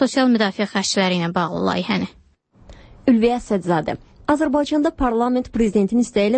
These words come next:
Speaker 2: büdcəni artırmağı düşündüyü vaxt Ukraynada parlament prezidentlə münaqişəyə girib, siyasi böhran artır.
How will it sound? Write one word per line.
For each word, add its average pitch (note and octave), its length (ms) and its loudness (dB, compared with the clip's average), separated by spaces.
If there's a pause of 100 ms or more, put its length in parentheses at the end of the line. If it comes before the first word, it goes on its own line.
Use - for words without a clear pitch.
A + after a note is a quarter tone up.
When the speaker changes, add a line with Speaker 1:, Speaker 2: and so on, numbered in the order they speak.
Speaker 2:
büdcəni G3+ 380 2
artırmağı F#3 480 -2
düşündüyü G3+ 480 2
vaxt A3+ 260 -2
Ukraynada A3 480 2
parlament G3 480 0 (380)
prezidentlə B3 480 2 (100)
münaqişəyə G3+ 560 2
girib, - 240 -6
siyasi G3+ 480 0
böhran F3+ 400 2
artır. E3 320 -4